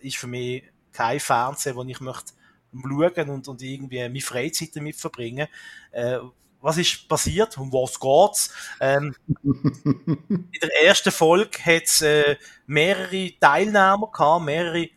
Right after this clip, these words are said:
Speaker 1: prominente Teilnehmer in dieser Sendung, die, äh, offensichtlich stark alkoholisiert gewesen sind, die auch schon am Morgen früh sich das gute mal das erste Bierli, äh, zischen. Also ganz klar alkoholische, wie soll ich sagen, ähm, ähm, Alkoholiker, ähm,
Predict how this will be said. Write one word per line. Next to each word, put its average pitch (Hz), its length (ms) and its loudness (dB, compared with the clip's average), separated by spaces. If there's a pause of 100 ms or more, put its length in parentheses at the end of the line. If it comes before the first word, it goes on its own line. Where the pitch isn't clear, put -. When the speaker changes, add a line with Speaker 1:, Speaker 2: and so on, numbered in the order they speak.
(300)
Speaker 1:
prominente 160 920 0
Teilnehmer 143 720 0 (260)
in 139 80 -14
dieser 135 220 0
Sendung, 135 320 0
die, 143 320 -4 (400)
äh, 127 200 -4
offensichtlich 170 880 -2
stark 151 500 0
alkoholisiert 135 840 -4
gewesen 175 240 -4
sind, 170 280 -8 (300)
die - 40 -6
auch 131 120 4
schon 151 140 2
am 135 120 -2
Morgen 160 320 2
früh 139 220 -8
sich 202 140 -2
das - 260 -6
gute 240 300 -6
mal 214 80 -2
das 190 100 -4
erste 190 300 -4
Bierli, 214 460 -4 (320)
äh, 175 360 0
zischen. 208 500 0 (420)
Also 147 280 0 (240)
ganz 170 260 -2
klar 156 360 6
alkoholische, 160 1000 0
wie 156 60 -6
soll 180 140 0
ich 165 80 -2
sagen, 139 320 2
ähm, 123 360 -4
ähm, 120 200 -10
Alkoholiker, 156 960 -4
ähm, 135 920 -4